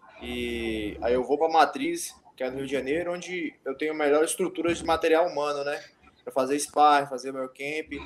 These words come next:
e também onde meus prof-, meus treinadores estão. Então eles vão dar aquela lapidada ali, a-, aquele ajuste técnico final,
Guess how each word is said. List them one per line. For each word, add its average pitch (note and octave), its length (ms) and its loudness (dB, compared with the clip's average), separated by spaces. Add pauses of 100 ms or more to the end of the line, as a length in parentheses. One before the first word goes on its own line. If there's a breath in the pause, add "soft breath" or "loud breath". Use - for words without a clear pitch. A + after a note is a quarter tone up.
(320)
e D3 120 -12
também D3 300 -6
onde E3 220 -8
meus F3 160 -4
prof-, F3+ 240 -10
meus D#3+ 300 -2 (100)
treinadores D3+ 520 2
estão. B2 480 -4 (440)
Então B2+ 160 -4
eles C#3 140 0
vão D3 140 -2
dar D3 120 6
aquela D#3 220 4
lapidada D3 560 2
ali, C#3 300 -2
a-, D3 160 2
aquele C3+ 320 -2
ajuste C#3 380 -6
técnico C3+ 420 -6
final, C#3+ 600 -2